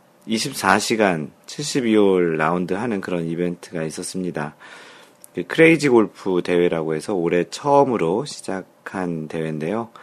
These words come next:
그 강원일보와 알펜시아 골프장이 주최하는 그런 그 이벤트성 골프 대회라기보다는 그 행사라고 이야기하는 것이 좀 더 나을 것 같네요.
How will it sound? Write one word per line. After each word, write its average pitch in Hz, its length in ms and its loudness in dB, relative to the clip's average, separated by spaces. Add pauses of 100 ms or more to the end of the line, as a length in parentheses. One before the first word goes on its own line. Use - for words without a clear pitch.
(600)
그 85 340 -4
강원일보와 101 960 4
알펜시아 98 640 -2
골프장이 87 440 -6
주최하는 85 720 -6
그런 78 420 -10 (220)
그 87 100 -10
이벤트성 92 1000 -2
골프 95 640 -4 (640)
대회라기보다는 98 1400 2 (100)
그 71 440 -8 (240)
행사라고 85 1000 -4
이야기하는 80 640 -6
것이 104 180 -6
좀 95 140 -8
더 90 100 -6
나을 76 200 -6
것 - 120 -20
같네요. 71 380 -10